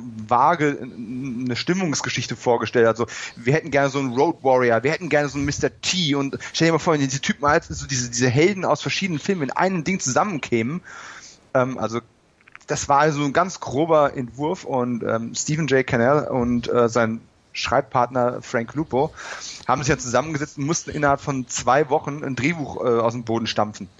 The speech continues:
Und das ist, du hast, äh, vorhin schon erwähnt, ähm, dankenswerterweise, das ist auch der Grund dafür,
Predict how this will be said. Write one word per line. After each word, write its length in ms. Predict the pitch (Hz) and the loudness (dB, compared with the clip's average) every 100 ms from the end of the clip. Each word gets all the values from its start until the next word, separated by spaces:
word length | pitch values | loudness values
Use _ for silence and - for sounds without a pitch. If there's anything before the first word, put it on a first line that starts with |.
| - - - | -16 -10 -4
Und 160 | 135 127 | 0 2
das 140 | 151 | 0
ist, 220 | 160 - 135 | -2 -4 0
du 60 | |
hast, 260 | 156 - - - | 0 -2 -12 -10
äh, 100 | 127 | -10
vorhin 260 | 127 147 151 | -6 -4 -2
schon 140 | - | -2
erwähnt, 560 | 131 113 127 151 170 160 - | 0 2 2 0 -4 -10 -2
ähm, 420 | 131 127 127 120 - - - | 0 0 -2 -6 -8 -8 0
dankenswerterweise, 920 | 131 127 - 127 120 113 113 113 113 - _ _ _ _ _ _ - - | 0 -2 -2 0 2 4 4 2 -2 -14 _ _ _ _ _ _ -10 -6
das 180 | - | -6
ist 120 | 151 - | -4 -6
auch 120 | - | -2
der 140 | 127 | -2
Grund 300 | 117 151 151 | 0 -2 2
dafür, 480 | 120 127 - 135 | 2 2 0 -2